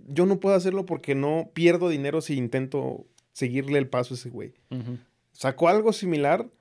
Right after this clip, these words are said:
Speaker 1: que sí está un poco más puteado, a mi parecer. No tiene punto de comparación, no tiene exactamente las mismas características y es más caro. Entonces, sí, yo creo que ese, ese tipo de cosas, junto con el sentido de pertenencia, el,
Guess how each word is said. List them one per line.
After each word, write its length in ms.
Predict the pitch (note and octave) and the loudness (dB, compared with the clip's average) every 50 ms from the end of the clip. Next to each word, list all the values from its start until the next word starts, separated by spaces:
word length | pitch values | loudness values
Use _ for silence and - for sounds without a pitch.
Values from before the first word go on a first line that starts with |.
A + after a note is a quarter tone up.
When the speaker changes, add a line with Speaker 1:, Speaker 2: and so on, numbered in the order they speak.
| _ _ _ _ _ - | _ _ _ _ _ -6
Speaker 1:
que 120 | - B2 | -4 -4
sí 100 | B2 - C#3+ | -4 -4 -6
está 140 | - - D#3+ | -2 -2 -2
un 80 | D#3 | 0
poco 160 | D3+ D#3+ D3+ | 0 0 0
más 200 | D#3 C#3+ C#3+ D3 | 0 -2 -2 -4
puteado, 560 | - - D#3 D3 C#3+ D3+ D3+ D3+ D#3+ E3 D#3+ D3+ | -4 -6 -8 -4 2 4 4 4 4 2 0 -2
a 100 | B2 A#2 | -2 -2
mi 100 | A#2+ A2+ | -4 -4
parecer. 500 | A#2 A2+ A#2 A#2 A2+ - C3+ D3 F3+ G#3 | -2 -2 -4 -4 -2 -2 -2 -2 -2 -4
No 260 | G3 E3 D3+ C#3+ C#3+ | -4 -4 -4 -4 -4
tiene 240 | - D3+ D3 C#3+ C3+ | -4 -4 -4 -4 -4
punto 280 | C#3 - C#3+ C#3+ - D#3 | -4 -4 -6 -4 -2 -4
de 60 | C3+ | -2
comparación, 640 | C3+ B2+ A#2 A#2+ A#2 A2+ A2+ - C3+ C#3 D#3 E3 D#3 | -4 -4 -4 -4 -4 -4 -6 -6 -6 -4 -4 -4 -4
no 100 | C#3+ C3 | -4 -4
tiene 360 | - D3 C#3+ C#3+ C#3 C3+ B2 - - | -4 -4 -4 -2 -2 -2 -4 -4 -4
exactamente 640 | B2+ A#2+ - - C#3 C3 - C#3+ C#3+ C#3+ C3+ D3 C#3 | -6 -6 -6 -6 -6 -4 -4 -4 -4 -4 -2 -2 -2
las 120 | B2+ A#2 | -2 -2
mismas 280 | C3 C3+ C#3 D3 C#3 - | -2 -2 -2 -4 -4 -4
características 840 | - B2+ B2 B2 - B2+ B2+ C#3 - - - - F#3+ G3 F#3+ - - | -2 -2 -2 -2 -4 -6 -6 -6 -8 -10 -8 -6 -6 -6 -8 -10 -8
y 140 | D3 B2+ A#2+ | -4 -2 -2
es 80 | A#2 A2 | -2 -2
más 200 | A2+ A2 G#2+ - | -4 -8 -8 -10
caro. 260 | - - - - A#2 _ _ _ _ _ _ _ _ _ _ _ _ _ _ _ - | -14 -16 -16 -18 -20 _ _ _ _ _ _ _ _ _ _ _ _ _ _ _ -20
Entonces, 280 | A#2 - A#2+ B2 B2 | -14 -10 -10 -10 -6
sí, 520 | - C3 C3 C3+ C#3 C#3 C3+ C3+ B2+ F2+ G2+ B2+ | -4 -2 0 0 0 0 0 -2 -4 -6 -6 -4
yo 120 | C#3 D3 | -4 -4
creo 120 | - E3+ D#3+ | -4 -6 -8
que 100 | - D#3+ | -8 -8
ese, 260 | D#3 F3 E3 D#3 D#3+ - _ _ _ _ _ | -6 -4 -6 -6 -8 -14 _ _ _ _ _
ese 220 | - C#3+ C#3+ - E3 | -8 -6 -6 -6 -6
tipo 320 | - E3 D#3 - E3+ E3+ D#3 | -6 -8 -8 -2 -2 -2 0
de 60 | D#3+ | 0
cosas, 360 | - D3 C#3+ D#3+ D#3+ D#3 D3+ | -2 -4 -4 -4 -6 -8 -10
junto 360 | _ - D#3+ D3+ C#3 C3+ C3+ | _ -6 -4 -4 -2 -2 -2
con 120 | C3+ C3+ C3 | -2 0 -2
el 80 | B2 | -2
sentido 260 | B2+ C3 B2 C3+ F3 | -2 -4 -2 -2 0
de 80 | F3+ E3+ | 0 0
pertenencia, 640 | F3 - C3 B2 - A#2+ B2 C3+ C#3 - F#3+ F#3 | -2 -2 -4 -4 -4 -6 -6 -6 -4 -4 -4 -4
el, 100 | F3 C#3+ | -4 -6